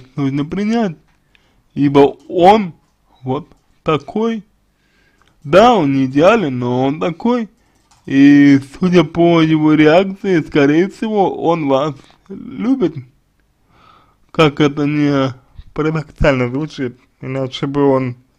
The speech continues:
не писал, не кидал вас в блог. А, существует, конечно, вероятность того, что он ревнует. Существует вероятность,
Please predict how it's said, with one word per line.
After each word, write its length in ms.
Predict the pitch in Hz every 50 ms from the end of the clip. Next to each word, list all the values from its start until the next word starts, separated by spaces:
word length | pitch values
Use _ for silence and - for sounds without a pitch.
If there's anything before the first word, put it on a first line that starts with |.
| _ _ _
не 120 | 147 143
писал, 440 | 139 143 131 - - 160 165 185 190
не 120 | 160 143
кидал 320 | 139 139 127 120 117 113 117
вас 140 | 127 131
в 60 | 147 165
блог. 420 | 180 202 202 208 208 202 _ _ _ _ _ _ _ _ _ _ _ _ - - - - - _ _ _ _ _ _ _ _ _ _ _ _ _ _ _ _ _
А, 480 | - 147 151 156 156 156 151 151 147 143 143
существует, 560 | - 196 196 190 - - - 262 277 277 -
конечно, 920 | - - 196 196 214 220 190 - - 196 185 185 185 180 175 175 165 147 - _ _ _ _ - 269 302 320 320 _ _ -
вероятность 680 | - - 156 165 175 180 196 202 190 196 - - - _
того, 320 | - 180 175 185 202 220 180
что 260 | - - - 156 156
он 300 | 156 160 160 165 - - - - - - _ _ _ _ _ _ _ _
ревнует. 600 | 143 151 156 156 151 151 139 127 120 117 113 - _
Существует 500 | - - - - _ - 185 208 208 -
вероятность, 720 | 160 143 139 139 143 160 160 156 - 147 135 123 120 -